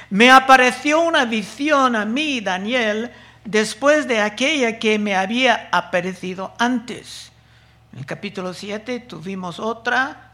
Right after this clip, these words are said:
pero ahora una nueva. Bueno, bajo ese rey, Daniel aún estaba en Babilonia cuando recibía esa visión.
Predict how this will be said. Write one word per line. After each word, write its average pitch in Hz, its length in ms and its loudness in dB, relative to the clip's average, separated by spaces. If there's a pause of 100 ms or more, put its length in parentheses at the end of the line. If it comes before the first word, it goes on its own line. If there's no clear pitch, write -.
pero 160 220 -10
ahora 240 260 -4
una 220 200 -6
nueva. 254 460 -8 (2500)
Bueno, 220 220 0
bajo 220 280 6
ese 226 240 2
rey, 269 340 6
Daniel 254 580 0
aún 220 320 -2
estaba 262 300 -4
en 247 100 -6
Babilonia 226 720 -6 (920)
cuando 214 240 -2
recibía 233 760 0
esa 214 340 -4
visión. 214 580 -8